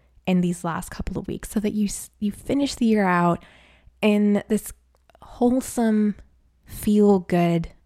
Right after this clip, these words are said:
mindset. And finally, number twelve, show yourself compassion.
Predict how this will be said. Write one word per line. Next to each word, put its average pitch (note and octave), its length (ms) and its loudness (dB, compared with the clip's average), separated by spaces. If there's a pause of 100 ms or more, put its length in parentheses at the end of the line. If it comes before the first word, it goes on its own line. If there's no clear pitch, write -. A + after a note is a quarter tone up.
(240)
mindset. D3+ 480 -6 (160)
And G#3+ 180 4
finally, - 540 -8 (480)
number G#3+ 360 4
twelve, - 560 -8
show A3+ 720 4
yourself F3 760 -2 (200)
compassion. - 680 -10